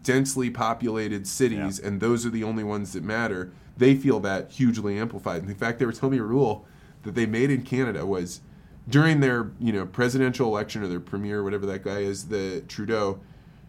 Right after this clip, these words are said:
Speaker 1: when they start doing the closing of the polling, you know, in Nova Scotia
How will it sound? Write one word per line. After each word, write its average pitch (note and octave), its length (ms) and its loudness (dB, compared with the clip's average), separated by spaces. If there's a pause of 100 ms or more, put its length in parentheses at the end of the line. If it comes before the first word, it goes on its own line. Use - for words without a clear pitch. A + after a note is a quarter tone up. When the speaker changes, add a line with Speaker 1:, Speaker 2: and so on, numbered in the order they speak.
(200)
Speaker 1:
when B2+ 480 6
they A2+ 160 -2
start C#3+ 720 -2
doing C#3 320 4
the A#2 400 0
closing B2 480 2
of G#2+ 100 -2
the G#2 100 -2
polling, F2+ 680 0
you G#2 80 -8
know, F#2+ 120 -4
in G2+ 140 -2
Nova A2+ 260 0
Scotia G#2+ 680 -2